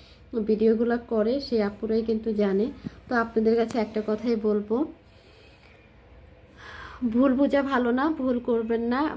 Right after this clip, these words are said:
ভুল চিন্তাও নেবেন না মাথার ভিতরে। একটা আপু কমেন্ট করেছে,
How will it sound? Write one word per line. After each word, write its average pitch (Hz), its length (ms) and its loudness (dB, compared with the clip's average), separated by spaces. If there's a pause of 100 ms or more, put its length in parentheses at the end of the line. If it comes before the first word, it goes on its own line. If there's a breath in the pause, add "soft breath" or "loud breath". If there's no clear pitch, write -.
ভুল 226 300 2
চিন্তাও 240 440 -2
নেবেন 226 320 0
না 233 120 0
মাথার 220 340 0
ভিতরে। 226 440 -2 (240)
একটা 214 280 -2
আপু 220 200 -2
কমেন্ট 233 360 -2
করেছে, 240 520 -2